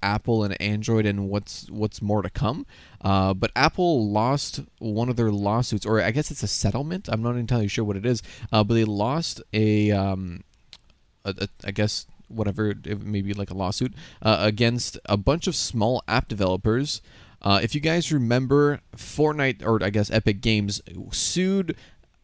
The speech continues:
Apple, and I believe they also sued Google, um, for trying to suppress their third-party, um, payment systems that they were implementing into their apps.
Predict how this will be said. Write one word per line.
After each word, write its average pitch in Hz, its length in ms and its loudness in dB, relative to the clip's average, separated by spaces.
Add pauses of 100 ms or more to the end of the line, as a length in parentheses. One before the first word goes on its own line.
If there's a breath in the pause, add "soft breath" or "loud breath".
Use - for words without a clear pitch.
Apple, 139 560 2 (260)
and 104 120 2
I 104 60 4
believe 156 480 -4
they 127 100 2
also 117 280 -2
sued 107 300 -4
Google, 101 420 0 (240 loud breath)
um, 98 460 4
for 110 300 2
trying 123 500 0
to 117 320 2
suppress - 680 0
their 107 480 2
third-party, 117 800 0 (320 soft breath)
um, 98 340 2
payment 151 380 2
systems 208 600 -4
that 104 280 2
they 104 80 4
were 104 180 2
implementing 117 500 -2
into 104 160 -6
their 98 240 -4
apps. - 400 -6